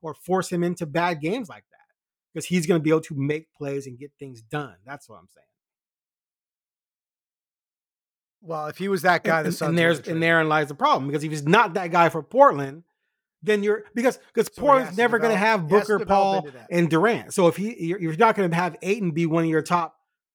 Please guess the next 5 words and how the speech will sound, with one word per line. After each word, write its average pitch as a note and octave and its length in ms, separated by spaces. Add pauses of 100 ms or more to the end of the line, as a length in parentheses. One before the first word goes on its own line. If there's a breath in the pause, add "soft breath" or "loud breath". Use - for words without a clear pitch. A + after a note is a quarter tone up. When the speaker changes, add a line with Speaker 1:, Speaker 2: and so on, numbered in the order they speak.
(160)
Speaker 1:
two G#3+ 280
or D#3+ 140
three F3 280
guys, E3 600 (540)
then F#3 380